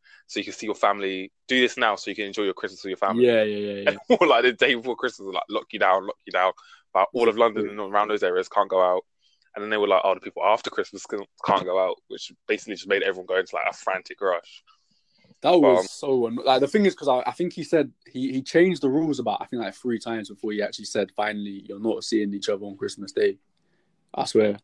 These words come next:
Speaker 1: Um, yeah, because, like, 'cause obviously where I was in Reading, I feel like Kent was in lockdown before I said it, 'cause they
Speaker 2: We
Speaker 1: were
Speaker 2: were
Speaker 1: still doing the
Speaker 2: tier
Speaker 1: tier
Speaker 2: three,
Speaker 1: thing,
Speaker 2: we were,
Speaker 1: innit?
Speaker 2: like, tier four for the whole, like, it
Speaker 1: Literally,
Speaker 2: never
Speaker 1: like,
Speaker 2: came out of it, I'm pretty
Speaker 1: we
Speaker 2: sure.
Speaker 1: were, I think Reading started on tier two, innit? And then on the Friday it went into tier three, the Saturday was straight <laughs> sick.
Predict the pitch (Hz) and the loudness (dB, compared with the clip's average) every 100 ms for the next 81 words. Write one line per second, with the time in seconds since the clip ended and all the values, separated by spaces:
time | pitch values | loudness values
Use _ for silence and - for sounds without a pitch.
0 | _ _ 95 98 - _ _ _ - - | _ _ -10 -10 -18 _ _ _ -20 -14
1 | - 147 143 - 127 - - 110 - - | 0 4 4 2 0 0 2 2 2 -4
2 | 113 120 117 110 117 113 110 104 95 107 | -2 0 2 6 6 6 4 -2 -2 0
3 | 90 87 101 143 92 - - 123 - 98 | 0 -2 0 4 2 2 -4 -4 -4 -10
4 | 95 98 95 92 92 - 101 98 - 101 | -8 -8 -4 -4 -4 -4 0 0 0 -4
5 | 90 95 - _ _ _ _ 123 196 196 | -4 -6 -14 _ _ _ _ 6 8 8
6 | 147 165 151 - 151 165 104 117 95 85 | 6 4 4 6 8 8 6 4 4 4
7 | - 160 131 - 147 123 113 101 - 123 | 0 -2 -2 0 0 0 -4 -10 -2 0
8 | 113 104 107 101 - - 123 120 110 104 | -2 -6 -8 -8 -12 -4 0 0 4 6
9 | 95 - 123 123 127 110 104 98 101 107 | 6 6 2 0 -2 -6 -8 -12 -12 -6
10 | 120 143 160 156 147 143 - _ _ 107 | 0 4 8 8 8 4 -2 _ _ -6
11 | 143 139 175 - 170 135 120 - - 131 | -2 0 -2 2 2 2 -2 -4 2 4
12 | 127 - 104 101 92 - _ _ _ _ | 4 0 -2 -2 -4 -6 _ _ _ _
13 | _ - 110 110 113 107 - 135 143 139 | _ -6 -2 -2 -2 -4 4 4 6 4
14 | 127 120 110 - 117 - 110 98 101 - | 4 0 -6 0 0 2 -2 -2 -4 0
15 | 98 95 92 90 - 101 - - 135 | 0 2 0 0 -2 -2 -2 -2 -2